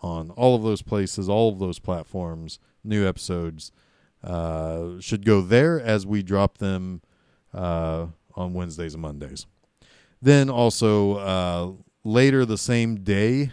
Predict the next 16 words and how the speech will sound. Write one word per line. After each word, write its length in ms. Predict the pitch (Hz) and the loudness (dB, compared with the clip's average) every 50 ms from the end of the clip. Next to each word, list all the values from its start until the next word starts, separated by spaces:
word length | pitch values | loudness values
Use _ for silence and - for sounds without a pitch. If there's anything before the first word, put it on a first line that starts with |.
| - 117 | -8 -6
as, 460 | 117 110 107 104 98 95 87 87 98 | -2 0 2 2 2 2 -2 -4 -4
uh, 180 | 101 92 90 90 | -2 -2 0 0
whether 300 | 90 98 98 98 95 90 | 2 2 2 2 0 -2
it's 120 | 80 - | -2 -4
a 40 | 90 | -4
Monster 280 | 92 95 90 - - 92 | -4 -4 -4 -4 -6 -6
Mondays 380 | 92 92 95 95 92 87 85 | -4 -4 -2 -2 -2 -2 -4
or 300 | 90 87 85 85 82 80 - - - | -4 -6 -6 -6 -6 -8 -12 -12 -6
regular 300 | 98 98 98 92 90 87 | -4 -2 -2 -2 -4 -6
Film 200 | - - 127 127 | -6 -6 -6 -6
Seizure, 340 | - - 131 127 117 127 127 | -4 -4 -4 -4 -4 -4 -4
you 200 | 113 101 95 85 | -4 -4 -6 -6
can 160 | - - 90 | -8 -10 -8
go 160 | 85 90 85 82 | -6 -6 -6 -6
to 60 | 85 | -6
YouTube 560 | 85 101 120 120 - - 120 113 110 101 | -6 -6 -6 -6 -4 -4 -4 -4 -4 -4